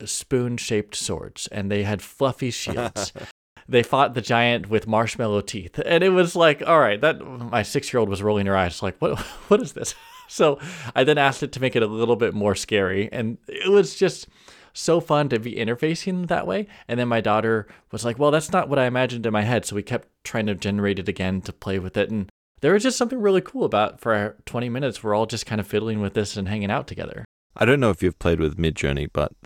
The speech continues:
Speaker 2: the most frustrating aspect of it is having to just copy and paste, right?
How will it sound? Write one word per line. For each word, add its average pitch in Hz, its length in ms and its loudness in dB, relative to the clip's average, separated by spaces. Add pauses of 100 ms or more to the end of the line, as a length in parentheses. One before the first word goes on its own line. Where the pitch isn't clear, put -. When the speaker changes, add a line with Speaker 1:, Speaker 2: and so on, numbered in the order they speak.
Speaker 2:
the 80 160 -4
most 92 320 -2
frustrating 69 540 0
aspect - 500 -4
of 73 180 -2
it - 160 -6 (120)
is - 340 -4 (280)
having 78 220 -2
to 78 100 -6
just 80 200 -2
copy - 280 -4
and 67 140 -4
paste, - 340 -6
right? - 160 -6